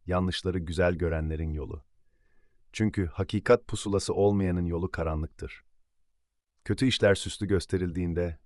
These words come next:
kalp yanıltılır. Nefis insanı kandırır, hakikatten uzaklaştırır. Allah'tan gelen apaçık bir belge kişiyi gafletten uyandırır.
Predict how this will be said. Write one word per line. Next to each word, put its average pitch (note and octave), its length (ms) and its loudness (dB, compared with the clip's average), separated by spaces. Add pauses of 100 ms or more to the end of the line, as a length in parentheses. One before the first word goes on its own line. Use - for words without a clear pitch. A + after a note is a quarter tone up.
kalp - 280 0
yanıltılır. - 640 -10 (580)
Nefis F#2+ 560 -2
insanı G2+ 380 -2
kandırır, F2 560 -4
hakikatten G2 520 -2
uzaklaştırır. D#2 880 -8 (800)
Allah'tan G#2+ 500 4
gelen G2+ 280 4
apaçık - 420 -4
bir F2 140 -2
belge E2 520 0
kişiyi F#2+ 360 -4
gafletten F2+ 540 -2
uyandırır. D#2 640 -8